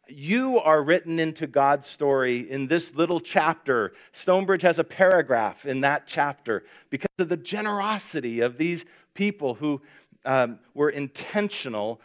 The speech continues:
about saying, "God, we, we believe this." And they're still dear friends to this day. A couple of them were here last week, surprised me at the ten thirty service to, to be here.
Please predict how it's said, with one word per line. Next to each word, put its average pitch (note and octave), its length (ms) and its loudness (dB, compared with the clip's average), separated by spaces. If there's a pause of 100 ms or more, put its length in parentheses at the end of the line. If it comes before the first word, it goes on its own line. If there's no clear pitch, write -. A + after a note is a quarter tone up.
(140)
about C3+ 420 4
saying, C#3+ 600 0
"God, F3+ 440 -2 (120)
we, D#3 460 -6
we D3+ 260 -6
believe F3 500 -2
this." D2+ 220 -18 (560)
And C3+ 220 -2
they're C#3 120 0
still E3+ 500 -2 (340)
dear E3+ 220 2
friends D#3+ 500 0
to C#3+ 100 -12
this B2+ 180 -8
day. D#3 400 2
A A#2 220 -2
couple D#3 320 2
of D#3 100 2
them D3 120 -14
were B2+ 100 -2
here C#3 180 -2
last C3+ 340 0
week, C#3 340 -8 (260)
surprised C#3 560 0
me C3 120 -8
at B2 100 -8
the B2 60 -8
ten B2 220 -10
thirty A2+ 280 -10
service E2 500 -12
to, G2+ 140 -12 (180)
to A2 100 -18
be G#2+ 220 -10
here. D2 320 -14